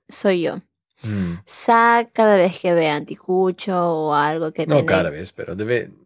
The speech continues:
Speaker 1: Es que
Speaker 2: una,
Speaker 1: lo que
Speaker 2: dos
Speaker 1: pasa,
Speaker 2: veces al
Speaker 1: espera,
Speaker 2: año.
Speaker 1: espera. Lo que pasa es que nosotros solamente comemos anticucho cuando vamos a Perú. Y
Speaker 2: Ajá.
Speaker 1: eso pasa una vez al año. En los últimos tiempos.
Speaker 2: Ajá.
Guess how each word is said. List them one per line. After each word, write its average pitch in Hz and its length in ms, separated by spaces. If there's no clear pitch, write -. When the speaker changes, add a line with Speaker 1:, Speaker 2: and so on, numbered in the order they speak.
Speaker 1:
Es - 200
que - 80
Speaker 2:
una, - 100
Speaker 1:
lo 139 40
que - 80
Speaker 2:
dos 262 100
Speaker 1:
pasa, 269 120
Speaker 2:
veces 262 280
al 220 140
Speaker 1:
espera, 240 180
Speaker 2:
año. 180 380
Speaker 1:
espera. - 300
Lo 240 100
que 226 100
pasa 240 360
es 226 120
que 208 280
nosotros 208 500
solamente 190 420
comemos 175 400
anticucho 190 640
cuando 170 240
vamos 151 300
a - 60
Perú. 170 460
Y 208 200
Speaker 2:
Ajá. 240 100
Speaker 1:
eso 277 320
pasa 220 360
una 175 200
vez 160 240
al 151 160
año. 143 500
En 208 140
los 226 140
últimos 196 440
tiempos. - 440
Speaker 2:
Ajá. 92 260